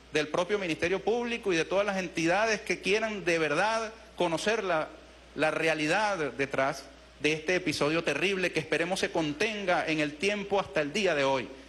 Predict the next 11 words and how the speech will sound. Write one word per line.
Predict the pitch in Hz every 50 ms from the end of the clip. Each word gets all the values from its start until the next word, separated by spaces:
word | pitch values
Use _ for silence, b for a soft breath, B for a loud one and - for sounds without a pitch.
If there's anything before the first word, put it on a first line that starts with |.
| B -
Que | 165 156
no | 160 180
haya | 190 208 220 220
ni | 214 226
una | 233 226 226 208
sola | - - - - 233 214 208 202 175
muerte | 180 202 226 220 208 196 - 180 170
más | 190 226 208 190
en | 190 175
Venezuela | 160 151 147 139 - 175 175 170 165 160
innecesaria, | 160 165 165 160 151 - 147 - - 180 180 185 165 156 -